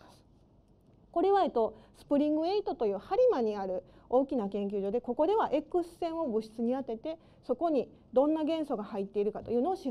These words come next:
べたりしています。これと同じ原理が宇宙でも行えるわけです。このように、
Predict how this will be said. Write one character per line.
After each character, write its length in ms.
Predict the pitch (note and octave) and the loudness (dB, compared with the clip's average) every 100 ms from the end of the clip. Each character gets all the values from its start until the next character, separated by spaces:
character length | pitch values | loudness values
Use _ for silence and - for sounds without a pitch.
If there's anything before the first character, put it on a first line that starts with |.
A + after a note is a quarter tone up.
| A3 | -4
べ 100 | F#3+ | -4
た 120 | A3+ | -4
り 80 | B3 | -6
し 60 | - | -6
て 80 | |
い 40 | - | -14
ま 120 | G3 | -14
す。 80 | - | -4
こ 100 | F#4+ | -2
れ 80 | F#4+ | -2
と 160 | A4 | -2
同 140 | B3+ G#3 | -2 -2
じ 160 | F3+ F#3 | -4 -4
原 140 | A3 | -4
理 180 | F3+ - | -4 -8
が 120 | - - | -10 -6
宇 60 | |
宙 160 | - D#4+ | 0 0
で 80 | A3+ | 0
も 100 | - | -4
行 260 | - - | -10 -6
え 180 | G3+ F#3+ | -6 -4
る 60 | - | -8
わ 60 | - | -12
け 80 | - | -16
で 60 | |
す。 140 | - - - - - _ _ - - | -20 -20 -20 -20 -20 _ _ -20 -8
こ 120 | - | 0
の 100 | G4+ | 2
よ 100 | A4 | 4
う 80 | G4 | 4
に、 200 | A#3 G#3 | 2 0